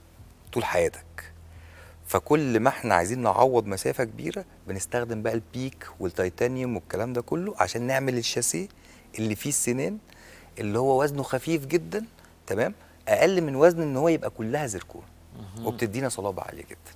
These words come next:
Speaker 1: هنا في الحالة دي، الحالة دي حلوة جدا. الحالة دي إحنا هنا زرعنا الزراعات بتاعتنا من غير فتح جراحي خالص.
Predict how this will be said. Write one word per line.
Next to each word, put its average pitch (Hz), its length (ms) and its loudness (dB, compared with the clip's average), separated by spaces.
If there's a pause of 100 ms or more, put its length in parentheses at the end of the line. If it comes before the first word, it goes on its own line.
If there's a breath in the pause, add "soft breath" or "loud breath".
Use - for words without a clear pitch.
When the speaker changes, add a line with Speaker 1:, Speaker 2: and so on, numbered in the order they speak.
(260 loud breath)
Speaker 1:
هنا 170 240 0
في - 140 -10
الحالة 135 300 0
دي، 139 220 -6 (100)
الحالة - 220 -2
دي 127 80 -4
حلوة 113 240 0
جدا. 120 320 -6 (640 loud breath)
الحالة 135 160 2
دي 143 120 -2
إحنا 143 240 -4
هنا 151 100 -4
زرعنا 135 500 0
الزراعات 98 340 0
بتاعتنا 123 440 -4
من 127 100 -2
غير 107 120 0
فتح - 320 -6
جراحي 107 280 -2
خالص. - 600 -10